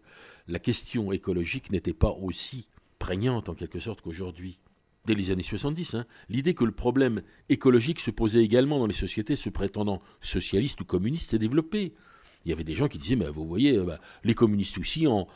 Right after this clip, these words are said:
en Russie, ils massacrent de la nature. Regardez, euh, la mer d'Aral, et cetera, en, la désertification de certaines zones, et cetera, de,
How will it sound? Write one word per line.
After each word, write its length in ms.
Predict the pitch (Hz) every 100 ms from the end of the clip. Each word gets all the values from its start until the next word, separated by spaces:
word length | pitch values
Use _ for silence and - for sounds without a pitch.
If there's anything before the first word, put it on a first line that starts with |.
| -
en 100 | 90
Russie, 480 | 98 101 - 180 190 -
ils 160 | 120 101
massacrent 400 | 92 143 - 95
de 80 |
la 60 | 87
nature. 420 | 107 127 202 170
Regardez, 440 | 95 85 92 131 127
euh, 180 | 101 - - -
la 140 | 87
mer 220 | 85 101
d'Aral, 580 | 80 87 87 101 117 123
et 60 | 92
cetera, 440 | - - - 113 117
en, 120 | 87 - -
la 160 | 78 80
désertification 1000 | 80 87 92 98 87 - 92 90 87 104
de 60 | 98
certaines 360 | 90 82 85
zones, 460 | 80 82 104 104 104
et 100 | 92
cetera, 460 | - 82 90 92 98
de, 160 | 85